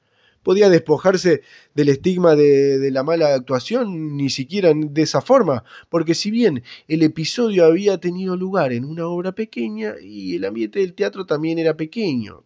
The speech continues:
todos se conocían, y las repercusiones del papelón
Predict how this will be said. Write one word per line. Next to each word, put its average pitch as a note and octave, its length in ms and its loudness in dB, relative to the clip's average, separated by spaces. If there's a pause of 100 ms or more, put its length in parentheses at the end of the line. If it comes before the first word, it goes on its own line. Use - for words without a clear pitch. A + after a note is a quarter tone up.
todos E3+ 240 -10
se D3+ 100 -10
conocían, D3 640 -6
y E3+ 80 -6
las G3+ 160 0
repercusiones G#3 680 -2
del D#3 140 -2
papelón A#3+ 500 0